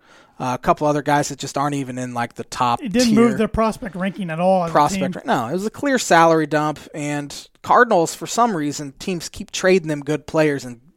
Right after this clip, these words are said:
Speaker 1: they're really not having to give up that much anything. Obviously makes Cardinals the best team in the Central now. Will be interesting to see.
Speaker 2: Rockies are gonna have the worst record in M L B.
Speaker 1: They might.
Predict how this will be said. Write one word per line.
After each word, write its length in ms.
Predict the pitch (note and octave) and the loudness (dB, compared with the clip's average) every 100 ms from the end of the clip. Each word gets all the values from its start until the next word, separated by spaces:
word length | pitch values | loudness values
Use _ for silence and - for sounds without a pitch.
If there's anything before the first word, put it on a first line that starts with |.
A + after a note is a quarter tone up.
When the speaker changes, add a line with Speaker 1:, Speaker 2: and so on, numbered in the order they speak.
| _ _ _ _ _ - | _ _ _ _ _ -10
Speaker 1:
they're 100 | C3+ | -4
really 300 | D#3+ E3+ C3 | 2 2 2
not 260 | C#3 D3 | 0 0
having 220 | - D3+ B2+ | 2 0 -2
to 80 | |
give 200 | A#2+ C#3 | -6 -4
up 200 | C#3 C#3+ _ _ _ _ _ _ - | -2 -4 _ _ _ _ _ _ -10
that 160 | B2 | -8
much 200 | C3+ C3 | -8 -10
anything. 480 | A#2+ C3+ C3+ A#2 A2+ _ _ _ - - - _ _ | -10 -12 -10 -12 -14 _ _ _ -20 -20 -20 _ _
Obviously 320 | C#3+ F#3 F#3 | 2 2 2
makes 320 | F#3+ F#3+ - - | 4 4 4 0
Cardinals 400 | - G3 A3+ G3 | 8 10 10 4
the 80 | D3+ | 2
best 240 | F3 - | 2 2
team 160 | G3 F#3+ | -2 -2
in 40 | |
the 60 | F3 | -2
Central 380 | - G3 F#3+ E3+ | -2 -2 -2 -2
now. 320 | E3 F3 G3 - - - | 0 -2 -4 -12 -6 2
Will 120 | F3+ | 4
be 120 | F#3 | 4
interesting 380 | F3+ - F3 D#3+ | 0 -2 -2 -4
to 80 | D3 | -4
see. 460 | - E3 D#3 D3 - _ _ _ _ | -2 0 0 0 -4 _ _ _ _
Speaker 2:
Rockies 360 | G#3+ A#3 G#3+ F3 | -2 0 0 -4
are 20 | |
gonna 180 | G#3 G3+ | -4 -4
have 100 | G3+ | -4
the 60 | |
worst 240 | A3 A3 - | -2 -2 0
record 300 | A#3 - A3 | 0 2 0
in 80 | G#3 | 2
M 120 | G#3+ | 2
L 80 | G3+ | 2
B. 260 | G#3+ F#3+ - | 2 0 -4
Speaker 1:
They 100 | - | -2
might. 560 | F3+ - - G3 - | 0 2 6 6 4